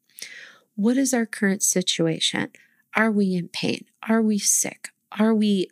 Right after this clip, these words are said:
limited? Are, do we not have childcare? You know, are we free as a bird? No limitations. Even if there's no limitations, it doesn't necessarily mean we're flying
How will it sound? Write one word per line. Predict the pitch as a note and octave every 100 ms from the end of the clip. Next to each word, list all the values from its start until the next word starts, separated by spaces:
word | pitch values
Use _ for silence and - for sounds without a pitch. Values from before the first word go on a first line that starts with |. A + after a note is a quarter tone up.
| -
limited? | G3 F#3+ F3+ D#3+ D3 D#3+ - - - _ -
Are, | F#3 G3
do | F#3+ G3 G#3+
we | G#3
not | G3+ G3
have | F#3 F3
childcare? | - F3 F3 F3 - F3 - G3+ - - _
You | - G3
know, | F#3+ -
are | G3 G#3+
we | G3+ G3
free | - - - B3 A3+
as | G3+
a | G3
bird? | F3+ D#3 - - -
No | G#3+ A#3 A3+ G#3+ -
limitations. | G3+ F3+ F3 D#3 C#3+ - - - - -
Even | - A#3+
if | A#3+ A#3+
there's | A#3 G#3
no | G#3+
limitations, | G3+ G3 F#3+ - F3+ - G3 -
it | -
doesn't | G#3 G#3 G#3
necessarily | F#3+ - F3 - F#3 F3+
mean | F3+ F3 F3
we're | E3+ E3+
flying | - - - A#3 B3+ B3+ B3 B3+ A#3 G#3